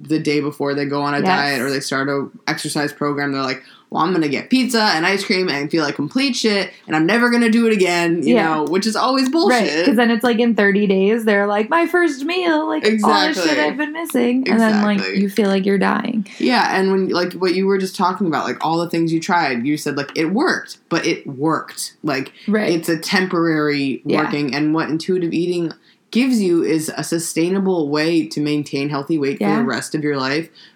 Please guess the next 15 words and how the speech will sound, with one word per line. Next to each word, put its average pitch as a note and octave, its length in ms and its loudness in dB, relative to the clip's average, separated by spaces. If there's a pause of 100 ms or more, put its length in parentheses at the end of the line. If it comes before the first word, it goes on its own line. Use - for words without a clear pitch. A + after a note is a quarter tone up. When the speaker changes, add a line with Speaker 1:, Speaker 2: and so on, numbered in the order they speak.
Speaker 1:
without D3 460 -2
having C#3 640 -4
to D#3 100 -4
worry C3+ 240 -2
about - 220 -6
food - 120 -10
all - 140 -8
the - 120 -4
time, A3+ 180 0
Speaker 2:
Yeah. E3+ 60 -6
Speaker 1:
which - 160 -8
is, D3 140 -6
like, C3 280 -4
it's - 160 -16
like E3 220 -4